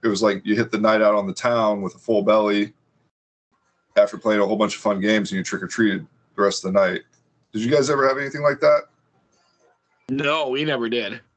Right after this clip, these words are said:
Speaker 2: Uh-uh.
Speaker 1: It must have just been something
Speaker 2: No.
Speaker 1: our school, school put on, because, yeah, it was, like, a huge party from, like, it might have been even from when you got out of school to, like, five o'clock.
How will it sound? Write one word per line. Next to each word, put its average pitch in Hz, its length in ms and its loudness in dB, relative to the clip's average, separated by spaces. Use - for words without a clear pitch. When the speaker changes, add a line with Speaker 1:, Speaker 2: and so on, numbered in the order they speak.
Speaker 2:
Uh-uh. 107 320 -6
Speaker 1:
It 123 60 -18
must 143 220 -2
have 165 60 -6
just 160 100 -4
been 135 100 -2
something 120 180 2
Speaker 2:
No. 113 40 4
Speaker 1:
our 107 60 0
school, 110 460 -2
school 117 380 0
put 101 160 0
on, 98 220 2
because, 107 260 -2
yeah, 135 160 4
it 113 40 6
was, 117 120 -4
like, 120 120 0
a 113 60 2
huge 151 380 -2
party 143 280 0
from, 117 240 -2
like, 107 220 0
it 120 60 0
might 160 100 4
have 214 80 0
been 143 180 0
even 131 200 -4
from 123 140 -4
when 117 120 2
you 104 80 0
got 113 180 4
out 113 140 2
of 101 80 -4
school 110 600 2
to, 101 100 -4
like, 98 220 2
five 104 280 2
o'clock. 98 560 0